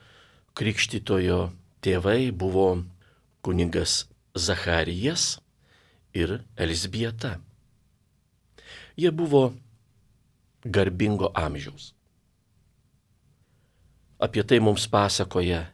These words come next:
Evangelija pagal Luką. Ir štai atėjo diena, kada kunigui Zacharijui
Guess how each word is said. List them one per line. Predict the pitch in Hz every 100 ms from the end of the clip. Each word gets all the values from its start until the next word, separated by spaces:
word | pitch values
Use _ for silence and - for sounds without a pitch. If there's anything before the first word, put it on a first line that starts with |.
| -
Evangelija | 90 85 85 90 95 90 90
pagal | 90 85 87 90
Luką. | 90 - - _ _ _ _ _ _ _ _ _ _ _ _ _ _ -
Ir | 143
štai | 147 - 185 175 - - _ _ _ _ _ _ _ _ _ _ _ _ _ -
atėjo | 113 120 104 90 85 85 87 _ _ _ _ _ -
diena, | 85 87 80 78 87 170 - - _ _ _ _ _ _ _ _ _ _ _ _ _ _ -
kada | 92 87 87 90 87 87 - -
kunigui | 123 143 123 117 107 101 - - _ -
Zacharijui | 90 90 - 95 98 95 95 92